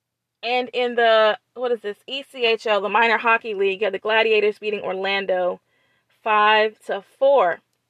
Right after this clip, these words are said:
I'm not gonna get into who scored what, but they beat 'em. Uh, then Saturday night, we have Philly beating the Hawks one twenty-two to ninety-four. Uh, Cam Reddish had sixteen points. His plus or minus was negative twenty. I didn't, I'm not tracking plus or minuses,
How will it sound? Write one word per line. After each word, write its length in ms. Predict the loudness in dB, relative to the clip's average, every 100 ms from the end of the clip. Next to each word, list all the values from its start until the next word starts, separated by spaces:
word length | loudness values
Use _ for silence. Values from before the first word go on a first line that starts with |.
| _ _ _ _ _
I'm 80 | -6
not 160 | -2 -2
gonna 140 | 0
get 100 | 0
into 140 | 0 -2
who 120 | -4
scored 300 | -4 -4 -4
what, 300 | -4 -4 -6 -8
but 240 | -10 -10 _ _ _ _ _
they 160 | -8 -6
beat 200 | -6 -8
'em. 120 | -14 _ _ _ _ _ _
Uh, 200 | 0 2
then 140 | 2 2
Saturday 380 | 4 4 4
night, 400 | 4 4 4 2
we 140 | -2 -6
have 380 | 0 2 2 0
Philly 360 | 0 2 2 0
beating 320 | -2 -2 -2
the 60 | -2
Hawks 420 | 2 2 2 _
one 200 | -10 -8
twenty-two 420 | -8 -8 -6 -6
to 80 | -4
ninety-four. 840 | -2 -2 -6 -14 -6 -2 -2 -4 -8 _ _ _ _
Uh, 80 | -16
Cam 320 | -4 0 0
Reddish 420 | 2 4 2 0 -6
had 240 | -2 -2
sixteen 460 | -4 -10 -8 -8 -8
points. 320 | -6 -6 -4
His 120 | -6
plus 260 | -4 -4 -4
or 60 | -2
minus 320 | 0 0 -4
was 120 | -8
negative 340 | -4 -4 -6
twenty. 460 | -10 -8 -8 -8 -12 _ _ _ _ _ _
I 120 | -4
didn't, 360 | 0 0 0 -2
I'm 100 | 0
not 160 | 0 2
tracking 380 | 0 0 -2
plus 200 | -2 -2
or 60 | -2
minuses, 480 | -2 -2 -2 -6